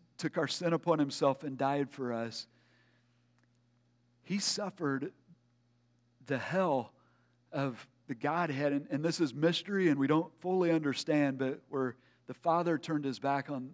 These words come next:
on his Son, and Jesus was alone in that darkness and in that suffering. He tasted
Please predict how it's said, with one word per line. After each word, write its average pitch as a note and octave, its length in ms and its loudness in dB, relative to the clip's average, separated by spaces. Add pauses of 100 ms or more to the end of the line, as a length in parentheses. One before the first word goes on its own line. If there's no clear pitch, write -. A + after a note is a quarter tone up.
(140)
on B2+ 220 -8 (220)
his C3 120 -8
Son, C#3 340 -2
and B2 160 -6
Jesus C#3 460 -2 (1160)
was C3 180 -4
alone B2+ 540 0 (320)
in C3 120 -10
that B2+ 200 -2
darkness C3 640 -6
and C3 100 -10
in C3 100 -8
that B2+ 240 -6
suffering. B2 480 -8
He E3 200 -8
tasted D#3+ 600 -2